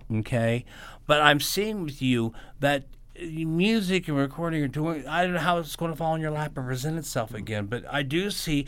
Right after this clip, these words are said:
you're gonna be doing something in this arena again.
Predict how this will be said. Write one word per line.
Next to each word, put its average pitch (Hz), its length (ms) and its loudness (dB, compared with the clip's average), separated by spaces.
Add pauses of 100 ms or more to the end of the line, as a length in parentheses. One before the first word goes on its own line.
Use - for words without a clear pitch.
(220)
you're 160 180 4
gonna 156 160 4
be 147 120 4
doing 156 320 2
something 135 400 4
in 123 160 6
this 123 200 0
arena 131 500 -2
again. 110 540 -2